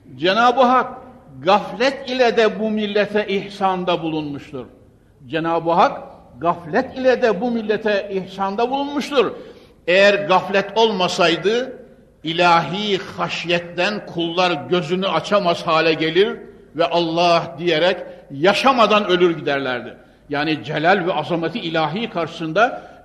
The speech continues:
cehennemi gözünün önünde, cenneti de hemen kaşının arasında görerek "Bir an evvel oraya uçuyum." diye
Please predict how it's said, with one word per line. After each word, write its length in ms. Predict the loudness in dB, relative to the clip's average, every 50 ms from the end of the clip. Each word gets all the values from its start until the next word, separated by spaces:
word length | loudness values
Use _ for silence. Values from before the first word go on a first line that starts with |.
| -16 0
cehennemi 640 | 2 2 4 4 2 0 0 0 0 0 0 0 2
gözünün 460 | 2 2 2 2 2 2 2 2 2
önünde, 680 | 2 2 2 2 2 4 4 4 4 0 -4 -12 -14 -16 -16 -12 2
cenneti 480 | 4 4 4 6 6 4 4 4 2
de 100 | 4 4
hemen 420 | 6 6 6 6 4 4 2 -4 -2
kaşının 440 | -2 0 0 2 2 2 4 4
arasında 500 | 6 6 6 6 4 4 0 0 2 4
görerek 440 | 4 6 6 6 8 8 8 6 6 2 -2 -8 -12 -12 -8 2
"Bir 220 | 2 2 4 4 4
an 80 | 4
evvel 300 | 4 4 4 6 4 4
oraya 420 | 6 4 4 6 6 6 6 6 4
uçuyum." 500 | 0 -2 -2 -2 -2 0 0 0 0 0
diye 300 | 4 6 6 6 6